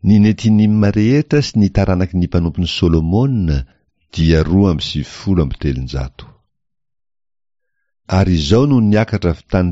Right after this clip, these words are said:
Telamela sy Telaharsa sy Keroba sy Adana ary Imera,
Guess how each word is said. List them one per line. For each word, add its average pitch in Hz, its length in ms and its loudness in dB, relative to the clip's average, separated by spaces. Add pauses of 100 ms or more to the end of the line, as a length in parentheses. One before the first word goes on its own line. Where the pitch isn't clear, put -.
Telamela 104 800 0
sy - 160 -12
Telaharsa 104 960 -2
sy - 240 -6
Keroba 104 800 -2
sy - 320 -4
Adana 85 720 -4
ary 78 380 -6
Imera, 78 560 -4